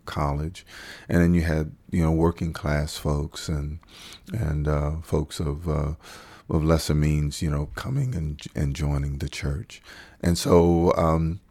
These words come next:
it was quite a mix, um, in, in Union Baptist.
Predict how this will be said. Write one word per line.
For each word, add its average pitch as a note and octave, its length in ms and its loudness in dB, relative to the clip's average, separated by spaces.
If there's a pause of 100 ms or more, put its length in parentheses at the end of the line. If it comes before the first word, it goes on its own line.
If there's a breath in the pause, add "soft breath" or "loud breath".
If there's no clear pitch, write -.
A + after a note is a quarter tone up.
it G2 80 6
was F2+ 180 2
quite D3 320 4
a D#3 60 0
mix, - 640 -6
um, D2+ 580 -2 (120)
in, D#2 340 0 (100)
in D#2 180 2
Union D#2+ 420 2
Baptist. D#2 600 -4